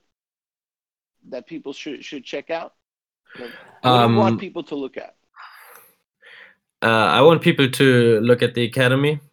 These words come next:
Speaker 2: I think, um, it's, it's, it's also sometimes you're being asked, like, "Do you have a, do you have a place to start reading or to start figuring out what, what blockchain is?"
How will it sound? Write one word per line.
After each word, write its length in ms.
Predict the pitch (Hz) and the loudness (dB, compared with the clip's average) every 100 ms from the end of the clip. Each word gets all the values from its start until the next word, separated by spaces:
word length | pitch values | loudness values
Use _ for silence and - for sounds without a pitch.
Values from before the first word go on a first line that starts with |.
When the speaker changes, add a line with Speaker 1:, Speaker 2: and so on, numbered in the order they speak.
| - | -6
Speaker 2:
I 100 | 120 | -6
think, 460 | 123 120 117 110 113 | -2 -2 -2 -2 -2
um, 680 | 113 110 110 107 107 107 | 0 0 -2 -2 -4 -2
it's, 320 | 104 110 127 - | -4 -4 -6 -4
it's, 300 | 143 127 - - _ | -4 -6 -12 -20 _
it's 180 | - 139 | -4 0
also 180 | 147 143 | 2 2
sometimes 440 | 160 143 135 120 | 2 2 0 0
you're 200 | 131 120 | 6 6
being 280 | 117 123 113 | 6 0 2
asked, 300 | 117 117 - | 0 0 0
like, 200 | 117 110 117 | 0 0 -6
"Do 80 | 120 | 2
you 60 | 117 | 2
have 120 | 117 | 2
a, 120 | 104 - _ | -2 -8 _
do 80 | 120 | -2
you 80 | 117 | 0
have 80 | 113 | 0
a 20 | |
place 340 | 123 113 - - | 2 2 0 -4
to 220 | 110 107 | -2 -4
start 300 | - 110 101 90 - | -2 -2 -2 -10 -12
reading 340 | 113 123 117 110 | -2 0 2 0
or 160 | 107 - - - | -2 -6 -20 -10
to 80 | - | -4
start 240 | - 139 131 | 2 4 4
figuring 320 | 143 127 120 | 2 4 4
out 180 | 117 113 | 4 2
what, 140 | 113 - _ _ | -2 -4 _ _
what 260 | 113 113 117 | -6 -4 -2
blockchain 340 | 113 - 120 | -2 0 0
is?" 220 | 135 143 | 0 -2